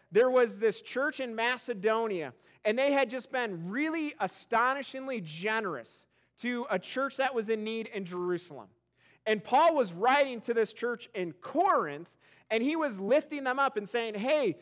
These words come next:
uh, look at what these, this Macedonian church did. Isn't it awesome? You should be like them." And he was appealing to them to, to be generous and to help with,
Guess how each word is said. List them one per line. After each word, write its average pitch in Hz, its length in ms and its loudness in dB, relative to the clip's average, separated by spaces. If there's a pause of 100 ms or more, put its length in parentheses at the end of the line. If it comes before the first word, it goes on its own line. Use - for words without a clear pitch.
(240)
uh, - 60 -2 (180)
look 262 240 -2
at 339 120 -2
what 294 200 2
these, 277 180 -6
this 247 200 -4
Macedonian 269 640 -4
church 247 280 -8
did. 202 220 -2
Isn't 285 240 -6
it 294 180 -4
awesome? 220 520 0 (200)
You 262 220 2
should 285 260 -4
be 247 160 2
like 226 440 6
them." 143 200 -6 (580)
And 226 80 2
he 285 80 2
was 277 180 -2
appealing 294 680 0
to 208 100 -2
them 208 200 2
to, 226 240 -2
to 226 140 -4
be 262 380 -6
generous 247 480 0
and 220 80 -8
to 214 80 4
help 277 420 2
with, 214 320 0